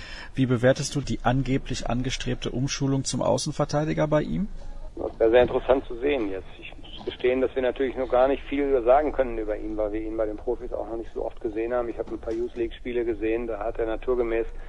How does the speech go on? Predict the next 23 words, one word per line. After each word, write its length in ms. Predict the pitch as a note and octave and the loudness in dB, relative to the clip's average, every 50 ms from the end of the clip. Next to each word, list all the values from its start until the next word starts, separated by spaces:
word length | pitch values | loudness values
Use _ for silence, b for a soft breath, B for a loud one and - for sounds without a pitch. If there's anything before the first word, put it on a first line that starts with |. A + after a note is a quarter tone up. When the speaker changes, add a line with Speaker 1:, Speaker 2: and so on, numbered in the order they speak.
| B B B B B B B | B B B B B B B
Speaker 2:
eine 120 | B A#2 A2+ - | B -8 -6 -2
ganz 220 | A#2+ B2 A#2+ B2 - | 2 2 2 2 2
andere 340 | C#3 B2+ C3 B2+ A#2+ A2+ A2 | 2 6 8 10 10 10 10
Rolle. 320 | G2+ A2+ A#2+ C#3 C#3 B2 | 10 10 10 12 12 12
Da 100 | A#2 A2+ | 12 10
ist 180 | A2+ - - - | 8 6 0 -4
er 480 | - A#2+ A#2 A#2 A#2 A2+ A2+ A2+ A2+ A2 | 0 0 2 2 4 4 4 2 2 0
auch 100 | A2+ - - - | -2 -4 -6 -8
viel 440 | - A#2 A#2 B2 A#2+ A#2 A#2+ A#2 A2+ - | -8 -4 0 0 2 2 2 0 -2 -4
präsenter, 560 | - - A#2 G#2 G#2+ G#2+ B2 C3+ - C3+ B2 A#2 | -2 0 2 2 2 2 2 4 6 8 8 8
da 120 | A2+ A2 | 8 4
ist 360 | A2+ - - - - - - | 2 0 -2 -6 -8 -8 -6
er 640 | - A#2+ A2+ A2 G#2+ A2 A2 A2 A2+ - B2 A#2+ A2+ | -6 -4 -2 -2 -2 -2 -2 -2 -4 -4 -4 -4 -4
jemand, 380 | G#2+ G#2+ A2 A2+ A2+ A2+ G#2+ - - - | -4 -4 -2 -2 -2 -2 -2 -4 -4 -4
der 80 | G#2 | -4
das 140 | G#2 G#2 G2+ | -2 -4 -6
Spiel 240 | - - A#2+ A#2+ B2 | -8 -6 -4 -2 -2
auch 120 | G#2+ - | -2 -2
geprägt 520 | - - - - - G#2 G#2+ G#2+ G#2+ - B2+ | -4 -8 -10 -8 -6 -4 -4 -4 -2 0 0
hat. 120 | B2+ A#2 - - - - - | 0 0 0 -6 -10 -8 -8
Er 140 | G2+ G#2 - | -8 -8 -8
wird 140 | G#2+ - | -10 -10
natürlich 500 | G#2+ G#2+ - - A2 A2 G#2+ G#2+ - - | -10 -8 -6 -4 -4 -4 -4 -4 -8 -10